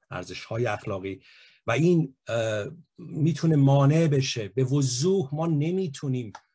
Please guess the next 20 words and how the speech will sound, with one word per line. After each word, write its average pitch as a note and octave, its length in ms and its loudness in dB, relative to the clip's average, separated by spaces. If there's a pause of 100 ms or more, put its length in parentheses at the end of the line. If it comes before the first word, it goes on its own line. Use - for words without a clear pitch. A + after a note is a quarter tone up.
(260)
تجربه B2+ 520 -8
کنیم A2 420 -6
حضور G#2 280 -8
خدا G2+ 340 -8
رو، G2 100 -8
به B2+ 100 2
وضوح C3+ 680 4 (380)
نمی‌تونیم D3+ 580 2
تشخیص - 920 -2
بدیم A#2 460 0 (840)
صدای G#2 500 0
خدا G2 300 -10
رو. G2 120 -8
و B2+ 60 4
جالب C3+ 300 4
اینجاست C3+ 380 2
که B2+ 80 -6
این D3+ 280 0
داستان C3+ 480 0
می‌تونه C3+ 420 -2